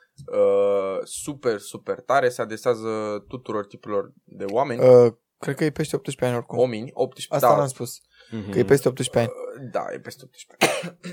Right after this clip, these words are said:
Speaker 1: ani. <coughs> Se adresează tutu-, tuturor tipurilor de oameni peste optsprezece ani. <laughs> Ideea este că este pe to-, pentru, peste optsprezece ani pentru că se dă alcool gratis.
Speaker 3: Da.
Speaker 2: Da,
Speaker 1: Asta e
Speaker 2: da, da.
Speaker 1: singurul motiv pentru care este peste optsprezece ani.
Speaker 3: Și bine, tipele care sunt noapte, uh, ăsta aici.
Speaker 2: Bine,
Speaker 3: Are,
Speaker 2: și
Speaker 3: cred că am
Speaker 2: e și,
Speaker 3: greșit evenimentul.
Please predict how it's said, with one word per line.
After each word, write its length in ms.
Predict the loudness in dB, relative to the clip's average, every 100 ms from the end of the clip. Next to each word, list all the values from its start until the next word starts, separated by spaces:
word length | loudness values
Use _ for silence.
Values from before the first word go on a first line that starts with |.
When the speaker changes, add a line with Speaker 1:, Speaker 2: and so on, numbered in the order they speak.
| -10
Speaker 1:
ani. 100 | -4
<coughs> 40 |
Se 60 | 0
adresează 320 | 0 2 0
tutu-, 320 | 0 -8 -8
tuturor 320 | -12 -2 -2 -2
tipurilor 320 | -4 -2 2
de 60 |
oameni 280 | 2 2 0
peste 200 | -8 -10
optsprezece 380 | -12 -10 -6 -2
ani. 200 | -2 -6 _ -20 -16 -14 -14 -8
<laughs> 180 | -6 -4 -6 -8 -10 -12 -18 -16 6
Ideea 160 | 6
este 140 | 8 2
că 60 |
este 160 | -2 -2
pe 140 | -2
to-, 100 | -2 -4 -2
pentru, 260 | -2 -2
peste 280 | -2 -4 -2
optsprezece 240 | -8 -2
ani 100 | -2
pentru 160 | -2 -4
că 100 | -6
se 140 | -4
dă 120 | -4 -2
alcool 460 | 2 2 2 -2
gratis. 240 | -2 -4 -6
Speaker 3:
Da. 180 | -8 _
Speaker 2:
Da, 140 | -4 -2
Speaker 1:
Asta 280 | 2 4 4
e 20 |
Speaker 2:
da, 0 | 2 -2 -4
da. 60 | 0
Speaker 1:
singurul 360 | 0 2 0
motiv 280 | 0 -4 -4
pentru 180 | -10 -6
care 140 | -6
este 140 | -6 -8
peste 240 | -12 -6
optsprezece 540 | -8 -8 -18 -12 -12 -12
ani. 120 | -18 -2
Speaker 3:
Și 100 | 4
bine, 200 | 4 4
tipele 320 | 0 0 0
care 200 | 2 0
sunt 100 | 0
noapte, 360 | -8 -4 -6 -6
uh, 80 | -14 _ -20 -12
ăsta 180 | -12 -10
aici. 180 | -6 -6 -6 2
Speaker 2:
Bine, 140 | 4
Speaker 3:
Are, 80 | 4
Speaker 2:
și 60 | 6
Speaker 3:
cred 140 | 8
că 60 | 10
am 60 |
Speaker 2:
e 20 |
și, 60 | 10
Speaker 3:
greșit 180 | 8 8
evenimentul. 540 | 4 4 4 2 0